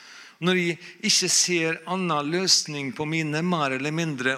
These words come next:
overdramatiserte problem, og, og legg deg ned foran han, så løfter han meg opp, og så bærer han meg gjennom det. Og så hvisker han stille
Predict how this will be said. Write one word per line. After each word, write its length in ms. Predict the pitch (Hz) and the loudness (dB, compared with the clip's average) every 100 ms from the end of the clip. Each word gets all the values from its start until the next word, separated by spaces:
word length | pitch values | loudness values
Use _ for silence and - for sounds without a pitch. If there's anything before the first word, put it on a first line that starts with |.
| 151 | -2
overdramatiserte 1040 | 151 120 113 120 117 117 127 131 110 123 120 | -4 -2 -2 -2 -2 -2 -2 -2 -4 -6 -10
problem, 400 | 143 123 120 117 - - | -6 -4 -4 -6 -10 -14
og, 120 | - 147 | -14 -12
og 160 | 151 151 170 | -6 -2 0
legg 320 | 160 131 117 110 | -2 -4 -6 -6
deg 160 | 131 147 | -4 -4
ned 300 | 143 120 110 | -4 -4 -6
foran 400 | - 147 170 190 - | -8 -6 -4 -6 -4
han, 280 | 220 226 180 - - _ _ _ _ _ _ _ _ _ - _ _ _ _ _ _ _ _ _ _ _ | -2 0 -2 -8 -20 _ _ _ _ _ _ _ _ _ -20 _ _ _ _ _ _ _ _ _ _ _
så 200 | - 190 | -4 0
løfter 400 | 220 233 - 165 | 0 -2 -4 -4
han 160 | 202 233 | -2 -2
meg 160 | 262 | -4
opp, 180 | 285 - - _ _ _ _ - - - | -8 -16 -20 _ _ _ _ -20 -20 -6
og 100 | 208 | -4
så 80 | 247 | -2
bærer 460 | 226 233 180 139 | 0 0 0 0
han 100 | 180 | 0
meg 140 | 208 240 | 2 2
gjennom 260 | 220 208 208 | 0 0 -2
det. 120 | 269 220 - _ _ _ _ _ _ _ _ _ _ _ _ _ _ _ _ _ _ _ _ _ _ _ _ _ - | -2 -6 -10 _ _ _ _ _ _ _ _ _ _ _ _ _ _ _ _ _ _ _ _ _ _ _ _ _ -2
Og 60 | - | -2
så 80 | |
hvisker 480 | 175 196 196 - 151 | -2 -2 0 0 -4
han 300 | 139 147 143 143 127 - - | -8 -8 -10 -14 -18 -16 -8
stille 640 | - 165 156 135 120 120 | -2 -2 0 -2 -2 -4